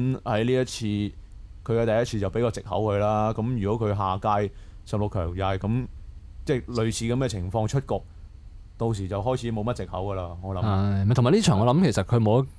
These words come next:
Speaker 2: Kimmich，其實都，你，你可以幻想好似利記嗰邊冇咗T A咁咯。
Speaker 1: 係。
Speaker 2: 即係其實個影響係大嘅，你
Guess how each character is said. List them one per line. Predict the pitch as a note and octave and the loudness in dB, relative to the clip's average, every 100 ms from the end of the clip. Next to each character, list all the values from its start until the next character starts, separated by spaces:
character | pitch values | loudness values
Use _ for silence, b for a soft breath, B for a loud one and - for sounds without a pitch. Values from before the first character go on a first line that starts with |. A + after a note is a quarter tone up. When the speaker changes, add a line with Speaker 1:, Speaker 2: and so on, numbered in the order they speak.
| - | 2
Speaker 2:
Kimmich， | D3 G2+ - | 4 4 2
其 | F#2 | 0
實 | F#2+ | 0
都， | F2+ C3 C3+ C#3+ C#3 B B B B B B B - - - - - | 4 4 6 4 0 B B B B B B B -14 -14 -20 -12 2
你， | F#3 | 4
你 | G#3+ G#3+ | 6 8
可 | G#3+ | 8
以 | A#3 | 8
幻 | D3+ B2 | 6 6
想 | C#3 | 4
好 | |
似 | D#3+ D3 C3+ C3 C#3 C#3 D3+ | 4 4 4 2 -4 -12 0
利 | B2+ | 2
記 | A2+ A#2+ | 4 4
嗰 | |
邊 | B2+ | 6
冇 | C#3 G#2 | 6 6
咗 | |
T | G#2+ A#2+ | 4 4
A | A2+ | 4
咁 | G2 | 2
咯。 | F#2 G2 | 2 2
Speaker 1:
係。 | F2 - - | 0 -4 -2
Speaker 2:
即 | G3+ | 2
係 | |
其 | D3 | 4
實 | G#2+ | 4
個 | A2 | 6
影 | B2 | 6
響 | C3 | 6
係 | A#2 | 6
大 | F#2 E2+ | 4 2
嘅， | E2+ E2+ F#2 - | 0 -2 -4 -4
你 | G#2+ G#2+ | 0 0